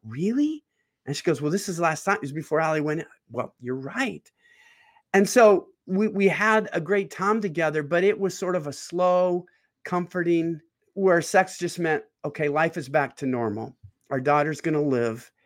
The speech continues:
She's okay." And it was so meaningful just to connect. We can have sex again without being in a panic. Our minds are free. And so sometimes sex is about making babies. And,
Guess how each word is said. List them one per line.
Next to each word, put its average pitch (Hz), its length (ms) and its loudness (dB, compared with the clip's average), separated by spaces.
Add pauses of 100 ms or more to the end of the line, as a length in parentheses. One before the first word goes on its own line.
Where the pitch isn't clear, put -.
(100)
She's 156 320 -6
okay." 139 480 0
And 175 160 4
it 208 100 6
was 170 180 0
so 202 200 6
meaningful 170 960 2 (360)
just - 260 -2
to 175 80 0
connect. 156 580 0 (340)
We 160 140 -6
can 170 160 -2
have 160 180 -4
sex 180 340 -2
again 123 340 -2
without 139 260 0
being 156 160 0
in 147 120 0
a 147 40 -2
panic. 143 420 0
Our 127 100 2
minds 147 360 2
are 151 80 0
free. 143 440 -2 (460)
And 180 140 4
so 196 320 6 (300)
sometimes 240 520 4
sex 208 300 2
is 196 80 -2
about 185 240 4
making 185 380 0
babies. 175 440 2
And, 156 220 -4